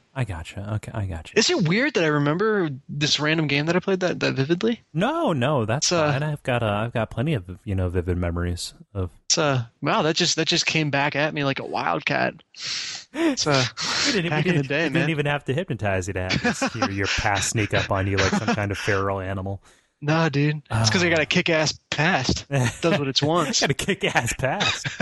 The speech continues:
Speaker 2: <laughs>
Speaker 1: Um, yeah, so, I mean, E-, E-Thrill will, uh, will, will, will, uh, reveal all to us. Um, Ben, how about you? Fall games. What's haps, paps?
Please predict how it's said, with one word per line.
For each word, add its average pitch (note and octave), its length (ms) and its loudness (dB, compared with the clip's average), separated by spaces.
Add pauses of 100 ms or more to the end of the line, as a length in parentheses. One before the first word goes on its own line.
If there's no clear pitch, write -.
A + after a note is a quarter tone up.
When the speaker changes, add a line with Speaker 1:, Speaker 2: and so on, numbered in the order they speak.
(120)
Speaker 2:
<laughs> G#3+ 480 -2 (520)
Speaker 1:
Um, B2 560 2
yeah, F#3+ 240 2
so, C3 200 -2
I B2 60 2
mean, B2+ 220 2
E-, C#3+ 200 0
E-Thrill C#3+ 600 2
will, A2 260 4
uh, F#2+ 220 2
will, G2+ 240 0
will, G#2+ 300 0
will, G2+ 340 -2
uh, F#2+ 100 0
reveal F#2+ 440 0
all G2 320 2
to F#2 280 -6
us. F2+ 260 -6 (440)
Um, G#2+ 440 2
Ben, F3+ 320 0
how G2+ 160 -2
about F3 340 -4
you? G2 420 -4 (220)
Fall D#3+ 220 2
games. A#2 520 -4
What's C#3 220 -2
haps, G#2+ 380 -2
paps? A2+ 560 -6